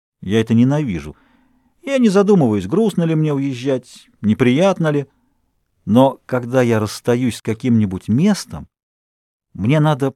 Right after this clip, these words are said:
почувствовать, что я с ним действительно расстаюсь, а то становится ещё неприятнее.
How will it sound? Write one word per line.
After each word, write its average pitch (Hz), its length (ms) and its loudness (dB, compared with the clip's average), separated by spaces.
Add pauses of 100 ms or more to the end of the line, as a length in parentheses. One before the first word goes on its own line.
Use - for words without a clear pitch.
почувствовать, 127 880 -4
что - 180 -6
я 127 180 -2
с - 80 -12
ним 135 160 0
действительно 190 760 -2 (240)
расстаюсь, 127 720 -6 (760)
а 117 100 -6
то 143 100 -4
становится 135 500 -4
ещё 117 200 -4
неприятнее. 87 680 -8